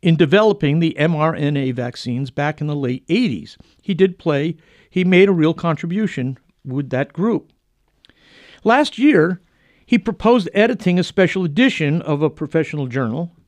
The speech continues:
uh, dealing with objections to covid. And the journal gave him the go-ahead with the idea, and then decided, when he began submitting material, that he hadn't dis-, demonstrated an acceptable standard of objectivity.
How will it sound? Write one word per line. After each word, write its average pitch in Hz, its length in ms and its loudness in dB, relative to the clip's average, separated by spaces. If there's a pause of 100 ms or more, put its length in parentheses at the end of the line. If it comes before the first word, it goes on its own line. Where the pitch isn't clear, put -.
(260)
uh, 143 100 -4
dealing 160 360 2
with 147 120 0
objections 147 540 -4
to 151 80 -10
covid. - 380 -4 (600)
And 226 140 4
the 254 60 4
journal 311 300 2
gave 196 280 4
him 247 100 2
the 233 60 2
go-ahead 233 420 2
with 165 120 -2
the 160 120 0
idea, 165 540 0 (560)
and 151 160 2
then 240 240 4
decided, 123 720 -4 (240)
when 127 140 -6
he 143 100 -6
began 156 280 -2
submitting 156 520 -4
material, 117 520 -8 (520)
that 180 140 2
he 175 100 2
hadn't 175 360 0
dis-, 170 180 -8 (140)
demonstrated 156 640 0
an 135 160 -6
acceptable 139 580 -6
standard 131 480 -6
of 127 80 -12
objectivity. 139 760 -6